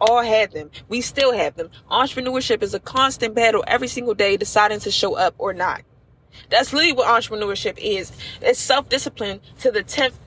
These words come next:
max power. Y'all know exponents. Who, who, who my college people in here? Who, who my math people in here? Y'all know the exponents to the tenth power. That's what it is, y'all.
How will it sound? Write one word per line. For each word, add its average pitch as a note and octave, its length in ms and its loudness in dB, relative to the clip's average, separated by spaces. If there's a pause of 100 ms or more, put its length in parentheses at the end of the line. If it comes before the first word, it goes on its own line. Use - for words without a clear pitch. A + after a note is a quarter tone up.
(220)
max A#3 380 -2
power. A3 440 0 (380)
Y'all G#3 200 2
know D#4 200 0 (140)
exponents. A3+ 640 -2
Who, C4+ 160 -2 (300)
who, D4+ 260 -4
who C#4+ 160 -2
my C#4 160 2
college C#4 400 0
people B3 320 0
in B3+ 60 4
here? B3+ 180 4
Who, E4+ 240 -10 (240)
who F4 160 0
my C#4+ 180 2
math C#4+ 400 0
people C#4 320 -4
in B3+ 100 2
here? A#3+ 240 -2
Y'all A3+ 200 2
know E4+ 160 2
the C#4+ 100 2
exponents A#3 720 0 (120)
to - 120 -6
the A#3+ 140 2
tenth C#4 360 -6
power. A3 360 -2
That's - 200 -2
what C4 120 0
it B3+ 80 -4
is, G3 320 -4
y'all. F3+ 320 -6